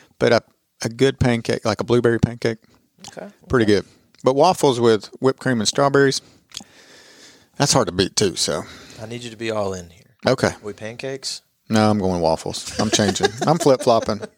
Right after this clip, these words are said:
Speaker 1: I d-, answered too quickly. It was rapid fire.
Speaker 2: I know. I screwed that up, didn't I?
Speaker 1: No,
Speaker 2: That's
Speaker 1: you're
Speaker 2: not
Speaker 1: good.
Speaker 2: what
Speaker 1: You're
Speaker 2: rapid
Speaker 1: good.
Speaker 2: fire is.
Speaker 1: I'm gonna go waffle.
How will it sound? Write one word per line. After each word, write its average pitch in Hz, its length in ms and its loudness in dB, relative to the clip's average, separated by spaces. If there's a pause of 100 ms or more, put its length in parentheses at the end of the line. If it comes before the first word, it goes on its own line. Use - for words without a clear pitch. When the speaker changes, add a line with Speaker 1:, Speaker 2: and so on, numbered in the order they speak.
Speaker 1:
I 127 100 -2
d-, 131 180 0
answered 147 340 0
too 135 140 2
quickly. 135 340 2
It - 20 0
was 98 100 -2
rapid 120 280 2
fire. 104 380 0 (380)
Speaker 2:
I 107 200 -12
know. 95 180 -14
I 101 120 -10
screwed 98 300 -16
that 95 140 -8
up, 95 140 -6
didn't 98 220 -10
I? 95 220 -12
Speaker 1:
No, 139 120 4
Speaker 2:
That's 135 120 4
Speaker 1:
you're 143 80 4
Speaker 2:
not 117 80 4
Speaker 1:
good. 95 100 2
Speaker 2:
what 117 120 -6
Speaker 1:
You're 139 100 4
Speaker 2:
rapid 113 120 4
Speaker 1:
good. 92 120 0
Speaker 2:
fire 117 280 -12
is. 127 80 -2
Speaker 1:
I'm 131 80 2
gonna 143 160 4
go 120 200 6
waffle. 104 640 0